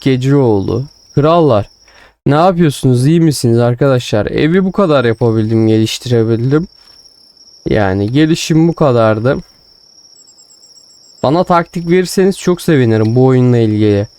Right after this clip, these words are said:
Bilginiz varsa yorumlara yazarsınız arkadaşlar.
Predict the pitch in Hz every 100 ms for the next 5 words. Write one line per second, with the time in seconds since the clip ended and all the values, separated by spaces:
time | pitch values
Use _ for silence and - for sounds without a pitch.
0 | _ _ _ _ _ - 127 135 143 151
1 | 160 160 151 170 170 151 143 143 147 147
2 | 143 147 139 156 156 - 117 107 107 110
3 | 110 107 - 165